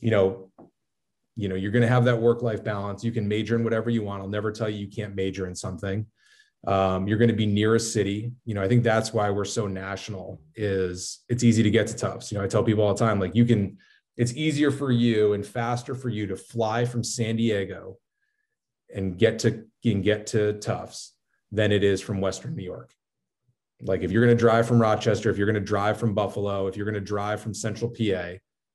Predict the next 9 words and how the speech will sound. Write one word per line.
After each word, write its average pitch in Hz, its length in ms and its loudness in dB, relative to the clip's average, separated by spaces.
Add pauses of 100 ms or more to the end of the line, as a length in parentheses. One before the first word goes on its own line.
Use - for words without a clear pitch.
(120)
you 117 180 4
can 120 160 2
get 113 200 2
here 107 140 0
faster 101 500 -6
flying 98 560 -4
from 92 180 -8
San 92 220 -6
Diego 90 500 -10